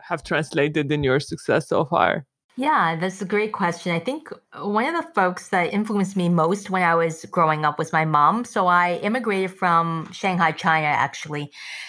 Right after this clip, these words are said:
Speaker 2: Her profession, she's a machinist. So she makes parts for airplanes and everything else. And so,
Speaker 1: Wow.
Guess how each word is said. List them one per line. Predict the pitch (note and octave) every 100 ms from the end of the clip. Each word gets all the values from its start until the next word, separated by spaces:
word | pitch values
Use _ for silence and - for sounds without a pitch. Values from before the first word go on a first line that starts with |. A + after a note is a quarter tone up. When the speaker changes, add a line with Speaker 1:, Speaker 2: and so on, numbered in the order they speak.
| -
Speaker 2:
Her | - G3+ B3+
profession, | B3+ - G3+ - F#3
she's | F3 G3+ F#3
a |
machinist. | E3+ - G3 F3 C#3 - - -
So | E3+
she | - A3+
makes | G3 F#3 -
parts | - F3 E3+ -
for | - D#3 -
airplanes | E3 D#3+ - D#3+ D#3+ D#3+ D#3 D#3
and | D3 -
everything | F3+ E3+ E3+
else. | D3+ C#3+ -
And | D#3
so, | - D3+
Speaker 1:
Wow. | D#3+ D3+